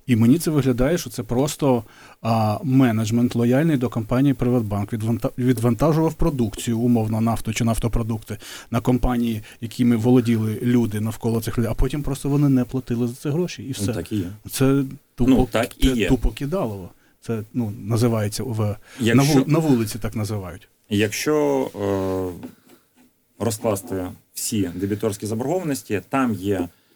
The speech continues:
Speaker 2: за нафту або нафтопродукти та або нафтопродукти. Тобто відпущено якісь ікс компанії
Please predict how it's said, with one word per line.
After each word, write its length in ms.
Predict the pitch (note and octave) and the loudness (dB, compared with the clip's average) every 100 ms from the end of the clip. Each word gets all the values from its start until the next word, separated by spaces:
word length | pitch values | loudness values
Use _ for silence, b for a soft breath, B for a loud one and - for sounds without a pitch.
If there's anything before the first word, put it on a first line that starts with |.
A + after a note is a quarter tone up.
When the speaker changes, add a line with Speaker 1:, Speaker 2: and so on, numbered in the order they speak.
| b - | b -10
Speaker 2:
за 480 | E2 A#2+ A2+ F2+ - | -4 0 0 -2 -4
нафту 720 | G2 A2+ A#2+ G2+ - F2 E2 - | 0 0 0 -4 -8 -10 -10 -6
або 400 | G#2 G2 G#2+ F#2+ | -4 -2 0 0
нафтопродукти 800 | F#2+ G2 G#2 - F2 F2 - F2 | -2 -6 -8 -6 -4 -4 -6 -10
та 240 | - A#2 A2+ | -4 -2 -2
або 240 | F#2+ F#2+ | 0 0
нафтопродукти. 800 | F#2 G2 G2+ - F2 E2+ - G2+ G#2 | 0 -4 -6 -6 -4 -4 -8 -14 -6
Тобто 400 | B2+ G2+ - F2+ F#2 G#2 - | -2 -2 -4 -8 -8 -12 -6
відпущено 880 | F#2+ G#2 - F#3 F#3+ - C#3+ B2+ | -4 -4 -2 -4 -2 -4 -2 -2
якісь 500 | A#2 G2+ - A2+ G#2 - | -2 -4 -2 -6 -6 -4
ікс 280 | A2 - | -4 -4
компанії 680 | - G2 G2+ D3+ D#3+ C3+ B2 | -6 -6 -4 -4 -2 0 0